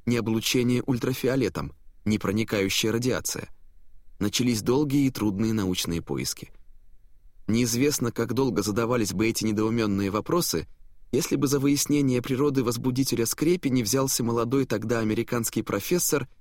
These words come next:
нейробиохимик из Калифорнийского университета в Сан-Франциско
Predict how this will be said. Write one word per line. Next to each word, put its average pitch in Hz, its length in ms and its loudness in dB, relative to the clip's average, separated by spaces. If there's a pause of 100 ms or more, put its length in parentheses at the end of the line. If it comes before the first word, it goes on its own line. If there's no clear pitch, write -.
(200)
нейробиохимик 117 1120 2
из - 120 -4
Калифорнийского 117 760 0
университета 104 760 -2
в - 60 -2
Сан-Франциско 101 880 -2